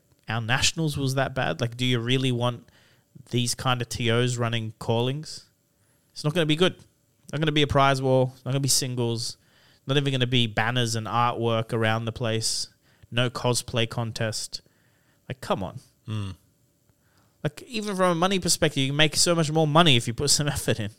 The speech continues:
Speaker 2: Hmm.
Speaker 1: And it, w-, it's weird. We don't have a flagship shop. We don't have, like, one store in Australia where you'd go, "This person, let's back them." Like, Grimdark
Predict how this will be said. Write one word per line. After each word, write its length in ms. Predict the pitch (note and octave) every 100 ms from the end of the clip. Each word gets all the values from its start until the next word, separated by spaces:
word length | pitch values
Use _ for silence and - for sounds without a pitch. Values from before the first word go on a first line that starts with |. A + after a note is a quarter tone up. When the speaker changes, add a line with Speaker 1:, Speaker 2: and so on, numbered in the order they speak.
| _ -
Speaker 2:
Hmm. 280 | A2+ G#2+ G2+ E2 - - _ _ _ -
Speaker 1:
And 120 | D#3+
it, 40 |
w-, 220 | F#3 D#3+ E3+
it's 140 | -
weird. 300 | C#3+ A3+ C3
We 80 | A#2+
don't 140 | D3
have 80 | D#3
a 80 | C3+
flagship 480 | B2+ C3+ D3 - D3
shop. 320 | - F#3 -
We 80 | C3+
don't 140 | C3
have, 340 | C3+ C3 B2 - _ _ -
like, 200 | A#2+ -
one 600 | A#2+ B2 C3 B2+ B2 - _ _ _ -
store 480 | - - C3 C3+ C3+
in 80 |
Australia 460 | A#2+ - B2+ B2 A#2+
where 100 | A#2
you'd 200 | A#2 A#2
go, 180 | A#2+ A2+ A2 _
"This 200 | - B2
person, 600 | - B2+ A#2 - A#2 A2 A2 _ -
let's 160 | A#2 -
back 380 | A2 A#2+ -
them." 380 | B2+ A#2 G#2+ A#2 - _ _ _ _ _ _ _ _ _ _ _ _
Like, 160 | A#2 A#2+
Grimdark 680 | B2 D#3 C#3+ B2+ A#2 -